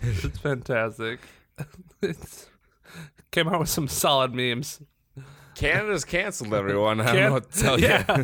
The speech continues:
Speaker 2: you.
Speaker 1: <laughs> I can't go in anymore. They're canceled. <laughs> They got blown up on Twitter. Now they're deleting their Twitter accounts. They're making everything private. We're getting apology tweets. It's great.
Speaker 2: We're closing the borders. <laughs> We're cl-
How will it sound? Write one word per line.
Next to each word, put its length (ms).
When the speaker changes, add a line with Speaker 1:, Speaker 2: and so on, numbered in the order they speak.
Speaker 2:
you. 220
Speaker 1:
<laughs> 80
I 80
can't 440
go 200
in 120
anymore. 480
They're 120
canceled. 520
<laughs> 160
They 100
got 200
blown 280
up 160
on 160
Twitter. 520
Now 120
they're 100
deleting 400
their 100
Twitter 340
accounts. 400
They're 80
making 240
everything 300
private. 680
We're 140
getting 220
apology 560
tweets. 640
It's 120
great. 440
Speaker 2:
We're 160
closing 520
the 100
borders. 680
<laughs> 0
We're 180
cl- 300